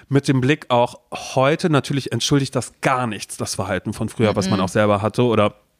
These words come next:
Speaker 1: selbst, also ich würd jetzt nicht sagen, dass ich der aktivste Mobber war der Welt, aber natürlich irgendwann auch, um von sich selbst abzulenken,
Speaker 2: Mitgemacht
Speaker 1: hat
Speaker 2: hat
Speaker 1: man entweder
Speaker 2: vielleicht.
Speaker 1: mitgemacht
Speaker 2: Ja,
Speaker 1: oder
Speaker 2: ja,
Speaker 1: man hat
Speaker 2: ja.
Speaker 1: einfach gar nichts gesagt,
Speaker 2: Ja,
Speaker 1: so,
Speaker 2: ja, ja, voll.
Speaker 1: wo halt heute einfach
Speaker 2: Klar.
Speaker 1: völlig klar ist,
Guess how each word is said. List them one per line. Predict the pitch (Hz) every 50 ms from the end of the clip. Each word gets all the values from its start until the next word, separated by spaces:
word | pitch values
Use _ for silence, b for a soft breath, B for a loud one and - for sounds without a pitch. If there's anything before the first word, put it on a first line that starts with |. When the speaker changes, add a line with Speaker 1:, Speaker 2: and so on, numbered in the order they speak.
| _ _ _ _ _ _ _ _ - - -
Speaker 1:
selbst, | - 123 110 - - -
also | 113 104 117
ich | 107 -
würd | 135 117
jetzt | 127 117 - - 107
nicht | 123 123 135 -
sagen, | - 123 117 117
dass | 117 110 - -
ich | -
der | - 107 -
aktivste | 123 - - - 131 113 - -
Mobber | 117 110 117 123 143 151 151 147
war | 156 143 143 151 151 B B B B B B -
der | 117 113
Welt, | 120 117 135 143 139 135
aber | 120 117 120
natürlich | 117 113 - - - 151 151 135 - - -
irgendwann | 120 127 123 120 - 123 110 113 - - -
auch, | - 113 113 - -
um | 120 107 101
von | - 117 104
sich | 104 107
selbst | - 123 120 120 - - -
abzulenken, | 104 - - - 120 104 101 101 104 101 - 113 113 123 -
Speaker 2:
Mitgemacht | - 226 254 254 - - 214 202 196 185 - - 202
Speaker 1:
hat | 190 180
Speaker 2:
hat | 180 -
Speaker 1:
man | 127 -
entweder | 185 190 185
Speaker 2:
vielleicht. | 135 117
Speaker 1:
mitgemacht | - 131 - 135 123 214
Speaker 2:
Ja, | 202 208
Speaker 1:
oder | 208 220
Speaker 2:
ja, | 220 226
Speaker 1:
man | 226
hat | 240 254
Speaker 2:
ja. | 262 247
Speaker 1:
einfach | 214 117 -
gar | - 117 113 123
nichts | 135 123 - -
gesagt, | 117 104 104 104 104 110 -
Speaker 2:
Ja, | 202 190
Speaker 1:
so, | 190
Speaker 2:
ja, | 196 202 220 240
ja, | 254 254
voll. | - - - 302 262 202 185 98
Speaker 1:
wo | 110
halt | 107 110 -
heute | 123 110 - 107
einfach | 107 - -
Speaker 2:
Klar. | 240 -
Speaker 1:
völlig | 123 113 117 - -
klar | 127 117 110 107 -
ist, | 117 113 -